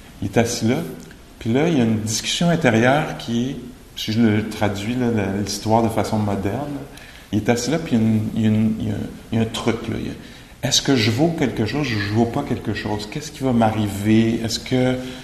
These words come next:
je, tu sais, quelque chose de cet ordre-là, là. Qui je suis ? Qui je, qu'est-ce que je vais devenir ? Est-ce que, est-ce que je vais arriver à,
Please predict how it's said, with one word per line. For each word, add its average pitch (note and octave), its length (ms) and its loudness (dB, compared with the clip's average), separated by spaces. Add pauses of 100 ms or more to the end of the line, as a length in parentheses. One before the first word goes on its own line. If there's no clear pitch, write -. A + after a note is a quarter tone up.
(140)
je, - 240 -2
tu - 60 -10 (160)
sais, C3 240 0 (600)
quelque - 200 -14
chose G3 200 2
de D#3+ 60 4
cet - 300 0
ordre-là, A2+ 300 2
là. G#2 160 -4 (120)
Qui - 160 -4
je - 160 4
suis ? A#2 360 4
Qui - 120 -6
je, D#3 140 -2 (120)
qu'est-ce E3 160 -6
que D#3+ 60 -4
je B2 80 -2
vais A#2+ 100 4
devenir ? G#2+ 800 2
Est-ce A2 160 -8
que, C3 280 -2 (640)
est-ce A2 120 -6
que - 100 -4
je A#2 80 -4
vais A2+ 160 0
arriver A#2 760 4
à, G#2+ 340 2